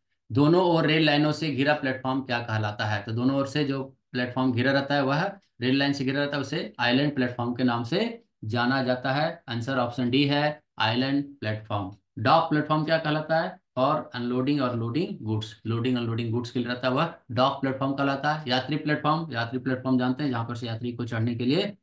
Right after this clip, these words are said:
बनाया जाता है, सुविधा हो वैसा, जहाँ पर ट्रेन आती है, रुकती है और जो है पैसेंजर लोग चढ़ते हैं, वह यात्री प्लेटफॉर्म है। माल प्लेटफॉर्म क्या है?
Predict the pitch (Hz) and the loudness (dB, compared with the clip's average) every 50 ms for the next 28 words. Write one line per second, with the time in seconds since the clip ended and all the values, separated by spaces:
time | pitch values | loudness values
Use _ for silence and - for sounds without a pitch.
0 | _ - 120 127 135 139 139 143 143 - 143 143 147 147 147 - 117 110 110 120 | _ -2 2 2 4 4 2 2 0 2 2 2 2 0 0 -2 -4 -2 0 0
1 | 127 139 143 147 151 - - _ _ _ 107 110 110 - 139 160 180 180 - - | 2 2 0 -2 -4 -8 -14 _ _ _ -6 -4 -2 0 0 0 0 -2 -6 -6
2 | - 113 120 117 - 120 113 120 117 113 113 113 113 - 123 120 117 117 117 110 | -2 -2 0 0 0 -2 -2 -2 -2 -2 0 -2 -2 -2 0 0 0 0 -2 -4
3 | - - 123 117 117 113 117 127 127 127 147 190 180 92 104 107 113 110 107 113 | -4 -4 -2 -2 0 0 -2 -2 0 0 0 0 0 -2 -4 -2 -2 -2 0 0
4 | 139 196 247 226 - - - 127 123 110 139 143 143 165 175 143 120 117 113 - | 2 2 0 0 -2 -2 -2 -2 -2 0 -2 -2 -2 -2 -2 -2 -2 -2 0 0
5 | 143 139 - 143 139 139 143 143 143 139 147 170 180 - _ _ _ _ - - | 0 0 2 0 0 0 0 0 0 2 0 -2 -4 -8 _ _ _ _ 0 2
6 | 135 151 147 - - 156 147 - - 151 156 151 - 160 147 151 165 185 180 - | 2 2 2 0 0 -2 -2 0 0 0 0 0 0 -2 0 0 -2 -2 -4 -10